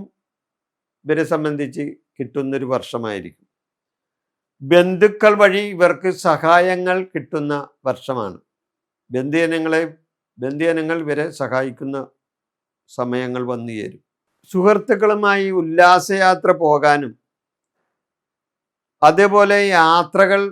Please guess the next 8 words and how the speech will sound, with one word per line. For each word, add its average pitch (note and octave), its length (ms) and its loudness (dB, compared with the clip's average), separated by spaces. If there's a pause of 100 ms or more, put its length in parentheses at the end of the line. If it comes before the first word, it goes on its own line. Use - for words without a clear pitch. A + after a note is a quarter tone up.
(160)
ഉല്ലാസഭരിതമാക്കാനും E3 1500 0
ഇവർക്ക് C3 380 -6
കഴിയുന്ന C3 440 -4 (100)
വർഷമാണ്. G#2+ 460 -12 (120)
കർമ്മരംഗത്ത് G#3 880 0 (100)
പുരോഗതിയും F3+ 800 0 (2500)
ചെയ്യുന്ന G3 400 2 (160)
കാര്യങ്ങളിൽ F#3 680 4